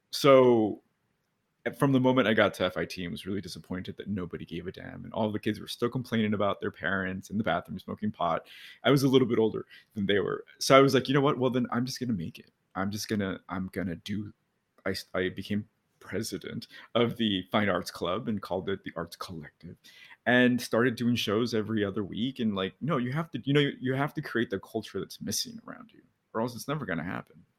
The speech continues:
And I think that's a New York thing as well. You know, the, the, "Fine, get up and do it." So I think that's been the story of my life, you know, get up and do it. Everything,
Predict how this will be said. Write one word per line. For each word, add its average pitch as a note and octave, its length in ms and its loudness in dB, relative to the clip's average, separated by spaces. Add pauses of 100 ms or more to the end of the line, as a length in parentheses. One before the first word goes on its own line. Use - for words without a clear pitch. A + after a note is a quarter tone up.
(440)
And G#2+ 260 4
I G#2 60 2
think D3 280 0 (440)
that's A2+ 340 2
a G#2+ 80 0
New G2+ 120 2
York G2 260 -2
thing F2+ 260 -4
as - 120 -14
well. - 280 0 (100)
You G2+ 120 -4
know, G2+ 120 -2
the, E2+ 240 -8
the, C#2+ 240 -8 (580)
"Fine, G#2+ 220 -2
get D#2+ 140 -6
up F#2 100 -10
and G2+ 100 -6
do - 120 -10
it." - 120 -16 (1080)
So F#2+ 380 0 (140)
I G2 140 2
think C3 180 0
that's A#2+ 160 4
been A2+ 140 0
the G#2 60 2
story G2+ 380 0
of F2+ 120 -2
my F#2+ 100 -2
life, F2+ 260 -4
you F#2 80 -6
know, F#2 60 -6
get F2+ 160 -4
up A#2 120 -2
and A2 100 -4
do B2 100 -6
it. - 120 -4
Everything, C#3 400 0